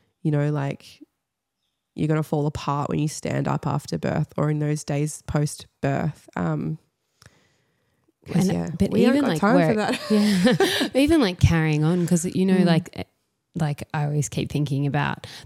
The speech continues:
Speaker 2: that first forty days and how crucial it is for nine months postpartum, n-,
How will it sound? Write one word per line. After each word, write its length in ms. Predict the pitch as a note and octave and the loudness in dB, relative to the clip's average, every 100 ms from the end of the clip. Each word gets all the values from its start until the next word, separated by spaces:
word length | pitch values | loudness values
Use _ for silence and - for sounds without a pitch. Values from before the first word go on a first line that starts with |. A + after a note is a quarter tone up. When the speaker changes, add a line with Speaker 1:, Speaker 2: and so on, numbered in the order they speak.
| - | -4
Speaker 2:
that 260 | C#3 C3 | -2 -2
first 680 | - - C#3 C3 - - - - | -4 -2 0 0 -4 -8 -14 -16
forty 300 | - D#3+ D3 | -6 -4 -2
days 580 | C#3+ C#3+ - F#3 G#3+ G#3+ | 0 0 0 0 0 -2
and 140 | - C#3+ | -2 -2
how 180 | D#3+ | -2
crucial 460 | D3 - C#3 - E3 | -4 -4 -4 -2 -4
it 100 | E3+ | -4
is 360 | C#3 A2+ D3 - - - | -4 -4 -6 -10 -16 -20
for 420 | _ F3+ D3+ C#3 - - | _ 0 0 0 -4 -4
nine 340 | D#3 D3 D3+ | -2 -2 -2
months 260 | C3 B2 - | -2 -4 -8
postpartum, 880 | D#3+ D3+ - D3 C#3+ E2+ B1+ - - - _ _ | -8 -8 -6 -4 -4 -4 -6 -8 -12 -18 _ _
n-, 240 | E3 E3 | 0 0